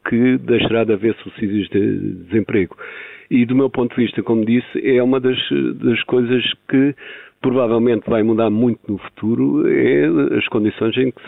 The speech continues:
se faz o trabalho e, o, e, portanto, o mesmo,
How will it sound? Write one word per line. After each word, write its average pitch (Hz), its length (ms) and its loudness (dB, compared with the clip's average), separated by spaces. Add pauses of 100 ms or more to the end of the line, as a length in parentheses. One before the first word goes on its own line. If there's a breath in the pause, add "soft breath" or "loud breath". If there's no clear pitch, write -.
se 143 600 0
faz 110 220 -2
o 90 60 -12
trabalho 113 520 0
e, 98 80 -2
o, 95 320 -2 (280)
e, 110 180 -4
portanto, - 380 -4
o 113 40 0
mesmo, 117 480 2